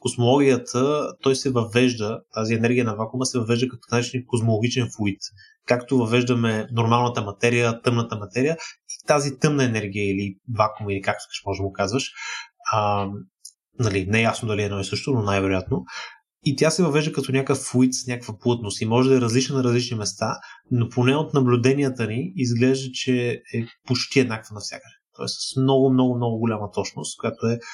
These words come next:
порядъка на под десета от проц-, под, а, хилядна горе-долу, тоест под десета от процент някъде. Тоест с... ако не, ако някъде е едно, на друго място е горе-долу с една хилядна нагоре или надолу.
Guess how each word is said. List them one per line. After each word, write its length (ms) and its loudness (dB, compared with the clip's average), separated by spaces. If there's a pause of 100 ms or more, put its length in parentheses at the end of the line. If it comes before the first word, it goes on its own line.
(280)
порядъка 360 2
на 180 -2
под 260 -2 (480)
десета 420 0
от 200 -2
проц-, 420 -8
под, 220 -8 (160)
а, 360 -2
хилядна 600 -2 (120)
горе-долу, 600 -2 (140)
тоест 240 -8
под 180 -8
десета 300 -2
от 160 -6
процент 400 -6
някъде. 280 -4 (1080)
Тоест 300 -6
с... 280 -6 (440)
ако 200 -2
не, 240 2
ако 160 2
някъде 380 4
е 40 4
едно, 440 0
на 100 -2
друго 200 4
място 320 -2
е 40 0
горе-долу 380 0
с 100 -6
една 180 0
хилядна 380 -2
нагоре 340 -2
или 80 -2
надолу. 380 -2